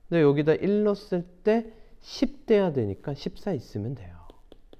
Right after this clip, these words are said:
그러니까 요거 정리 안 하셔도 이렇게 해도 금방 구하고, 사실 뭐 이렇게 해도 금방 구하죠. 두 번째 거 볼게요. 얘는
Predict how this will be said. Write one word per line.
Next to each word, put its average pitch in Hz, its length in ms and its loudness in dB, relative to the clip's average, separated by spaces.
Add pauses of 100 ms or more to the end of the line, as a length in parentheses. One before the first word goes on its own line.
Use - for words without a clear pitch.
(440)
그러니까 87 260 -10
요거 110 220 -2
정리 104 320 -6
안 80 160 -10
하셔도 98 680 -8 (120)
이렇게 87 380 -10
해도 98 160 -10
금방 123 380 -6
구하고, 87 340 -12 (460)
사실 226 180 -6
뭐 254 160 -4
이렇게 196 480 0
해도 208 320 -2
금방 123 300 -6
구하죠. - 360 -16 (1300)
두 107 140 -6
번째 117 240 2
거 139 160 -4
볼게요. 127 400 -6 (1200)
얘는 139 460 0